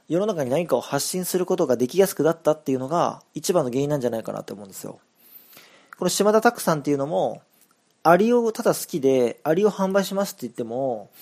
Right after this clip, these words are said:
じゃあ店舗を借りて、家賃発生して、じゃあアリ売れるかって言ったら、多分できないと思うんですよ。インターネットで受注販売だから、えー、在庫を抱えなくてもいいし、えー、リスクが少ないから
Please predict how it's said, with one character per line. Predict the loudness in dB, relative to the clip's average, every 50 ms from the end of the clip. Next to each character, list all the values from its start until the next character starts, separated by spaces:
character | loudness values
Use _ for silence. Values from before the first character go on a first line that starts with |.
| -20 -20 -20 -18 -10
じ | -10 -6
ゃ |
あ | -2
店 | -2 -2 -2
舗 | -2 -2 -2
を | 0
借 | 0 0 0 0
り | 0
て、 | 0 2 4 4 4 2 0 -4 -10 _ _ -20 -20 -20 _ _
家 | 0 0
賃 | 0 -2 -4
発 | -4 -4 -8 -10 -10
生 | -8 -8 -8
し | -8 -10 -4
て、 | -2 0 0 0 0 -4 -6 -12 _ _ 0
じ | 2 4
ゃ |
あ | 4
ア | 6
リ | 4 4
売 | 4 4
れ | 4 2
る | 2 2
か | -2 -4 -6
っ |
て | -6 -10
言 | -12
っ | -12
た | -6 0
ら、 | 4 4 6 6 4 0 -4
多 | -8 -10
分 | -6 -6
で | -6 -4
き | -2 -2
な | -2
い | -2
と | -2 -4
思 | -8 -10
う |
ん | -14
で | -16
す | -16 -18
よ。 | -18 -20 _ _ _ _ -20 -20 -20 -20 -20 _ _ _
イ | -4 -2
ン | 2
タ | 2 2
ー | 4
ネ | 2 0
ッ |
ト | 0 -2 0 2
で | 2 4 4 4 2 0
受 | -2 -6 -6
注 | -2 0 0
販 | 0 0 -2 -2 0
売 | 2 2 2
だ | 2 0
か | -2 -2
ら、 | 0 0 0 0 -2 -6 -12 _ -20 -20 -20 -20 -18 _
え | -8 -6 -6
ー、 | 0
在 | 2 2 2 2
庫 | 0 -2
を |
抱 | -4 -6 -6 -6 -6
え | -4
な | -6 -8
く | -10 -14
て | -16 -14
も | -14 -10
い | -10 -10 -8
い | -8
し、 | -6 -4 -2 0 0 0 -2 -4 _ _ -20 -20 -20 _ _ _ -12 -8
え | -8 -6 -6 -6 -6 -6 -6 -6 -6 -8 -8 -8 -10 -12 -12 -14 -16 -16 -14 -2
ー、 | 0
リ | 2 2
ス | 2 -2
ク | -8 -12
が | -12 -12
少 | -12 -8 -6 -2
な | -2 -2
い | -2
か | -2 -2
ら | -2 0 -2 -2 -4 -6 -12